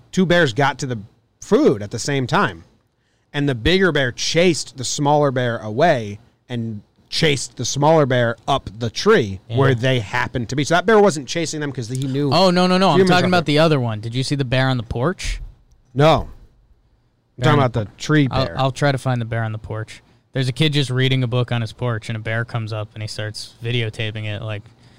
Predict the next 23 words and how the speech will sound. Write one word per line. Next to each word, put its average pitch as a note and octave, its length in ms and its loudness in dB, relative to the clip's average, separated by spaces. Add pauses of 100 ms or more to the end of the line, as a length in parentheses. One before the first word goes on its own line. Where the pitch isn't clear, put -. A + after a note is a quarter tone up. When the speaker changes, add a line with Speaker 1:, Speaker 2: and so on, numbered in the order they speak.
(140)
Speaker 2:
any C#3+ 220 0
casual B2 480 -2
millennial. B2 540 -2 (580)
He F#3+ 80 2
just D#4+ 160 2
plays B3+ 220 2
it D3+ 100 0
way C3+ 160 0
too B2 220 -8
cool. - 400 -16 (240)
Like, B2+ 160 -4
something's C#3+ 320 0
up. A#2 200 -4
So C3+ 140 -2
I D3+ 120 2
thought F#3+ 220 2
you D3 140 0
had C#3 160 0
a A#2+ 60 -4
backstory B2 600 -4
behind A#2 440 -4
it, A2 240 -16
but A2 260 -6